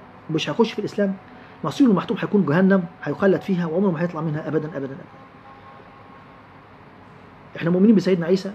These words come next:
إنه نبي عظيم، بس رسالته انتهت ببعثة الرسول صلى الله عليه وسلم. ولو سيدنا عيسى حي، موجود حي الآن، وسيدنا موسى وكل الأنبياء، لا اتبعوا الرسول صلى الله عليه وسلم بقى مسلمين.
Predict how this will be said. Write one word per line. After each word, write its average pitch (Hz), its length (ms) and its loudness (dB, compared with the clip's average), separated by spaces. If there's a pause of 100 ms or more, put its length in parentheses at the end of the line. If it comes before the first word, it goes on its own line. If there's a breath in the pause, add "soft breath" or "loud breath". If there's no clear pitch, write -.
إنه 143 100 -4
نبي 180 140 2
عظيم، 143 320 -4 (340)
بس - 140 -10
رسالته 269 300 -2
انتهت 180 420 -2 (600)
ببعثة 165 320 -6
الرسول 151 220 -4
صلى 151 120 -4
الله 135 160 -6
عليه 131 100 -6
وسلم. 113 80 -16 (680 loud breath)
ولو 170 220 4
سيدنا 196 320 2
عيسى 180 220 -2
حي، 175 280 0 (280)
موجود 165 340 -2
حي 165 260 0
الآن، 143 220 -4
وسيدنا 196 280 4
موسى 202 200 4
وكل 226 180 4
الأنبياء، 196 340 2
لا 170 80 -2
اتبعوا 196 300 0
الرسول 180 220 -2
صلى 185 80 -8
الله 175 100 -6
عليه 185 140 0
وسلم 160 40 -6
بقى 151 100 2
مسلمين. 135 200 -10